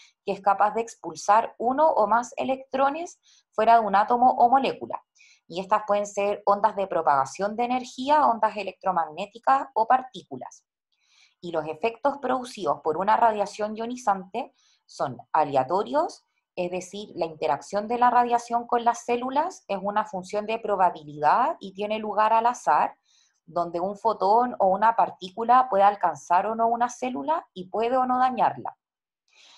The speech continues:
Se caracterizan por un depósito de energía que es extremadamente rápido, eh, porque la radiación no muestra predilección por alguna biomolécula en particular, por lo que es no selectiva,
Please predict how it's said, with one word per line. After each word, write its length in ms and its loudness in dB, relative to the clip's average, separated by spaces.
Se 160 -8
caracterizan 680 2
por 140 0
un 100 -4
depósito 560 -4
de 140 -4
energía 640 -2
que 60 -12
es 120 -14
extremadamente 920 -4
rápido, 640 -4
eh, 200 -4
porque 440 -4
la 300 6
radiación 800 0
no 100 0
muestra 380 2
predilección 640 -6
por 160 0
alguna 380 0
biomolécula 880 -2
en 100 -2
particular, 800 0
por 120 -2
lo 120 -4
que 340 -8
es 240 -12
no 200 -4
selectiva, 840 -4